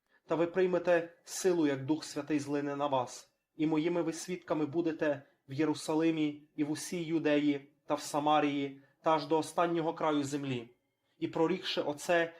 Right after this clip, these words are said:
як дивились вони, він угору возноситись став, а хмара забрала його сперед їхніх очей. А коли вони пильно дивилися на небо, як він віддалявся,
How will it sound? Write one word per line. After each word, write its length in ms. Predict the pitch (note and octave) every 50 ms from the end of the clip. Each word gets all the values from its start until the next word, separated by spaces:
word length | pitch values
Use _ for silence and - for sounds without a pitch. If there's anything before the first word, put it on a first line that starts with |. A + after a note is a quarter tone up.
| - _ -
як 220 | D#3 D3+ C#3+ C#3
дивились 440 | C#3+ D#3 D3+ E3+ F3 E3+ D#3+ - -
вони, 240 | D#3+ D#3+ D#3+ D#3+ D#3
він 160 | E3+ D#3+ -
угору 400 | - C#3+ C3 C#3 D#3+ E3 E3+ D#3+
возноситись 680 | C#3 C#3+ C3+ B2+ C#3 D3 C#3 C#3 - C#3+ B2+ - C#3+ -
став, 460 | - - - D3+ C3 A#2 A2 - _ _ _ _ _ _ _
а 80 | - C#3
хмара 360 | C#3 - F3 E3+ E3+ E3+ E3
забрала 460 | D3 C#3 D#3 C#3+ D3 D#3 D#3+ D#3 D#3
його 440 | D#3 D#3 C#3+ C3+ D3+ D3+ D3+ D3 D3 - - -
сперед 500 | - - - - E3 D#3 D3+ D3 C3+ C3+
їхніх 380 | D3+ C#3+ D3 - D3 C3+ - D3+
очей. 400 | C3 - - D3 B2 A#2 A2+ - _ _ _ _ _ _ _ _ _
А 100 | - D3
коли 220 | D3 - F3 F3 E3+
вони 240 | E3 F3 F3 E3+
пильно 400 | E3 E3+ F#3 F#3 F3 F3+ F3 E3
дивилися 560 | D3 C3+ D3+ D3 E3 E3+ E3 D#3 D#3+ - D#3 D3
на 120 | C#3+ C#3+
небо, 440 | D3+ D#3 E3 D#3+ D#3 D#3 D3+ C#3+ - - _ _ -
як 220 | D3 D3 C#3+ C#3
він 160 | D3 E3 D#3+
віддалявся, 800 | D3+ D3+ C#3+ C3 C#3 C#3 D3 D#3+ D#3 D3+ - - - D3+ C#3+ C#3